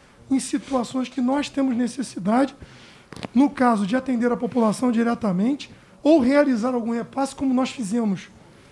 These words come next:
no final do ano, quando nós passamos, é, em torno de um bi de reais através da saúde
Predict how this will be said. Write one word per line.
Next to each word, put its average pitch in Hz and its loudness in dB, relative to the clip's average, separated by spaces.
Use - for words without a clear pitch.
no 247 4
final 240 2
do 208 2
ano, 277 4
quando 262 6
nós 254 2
passamos, 262 -4
é, 233 0
em 254 8
torno 277 6
de 196 0
um 320 0
bi 240 0
de 233 0
reais 226 0
através 208 -2
da 208 -2
saúde 277 -2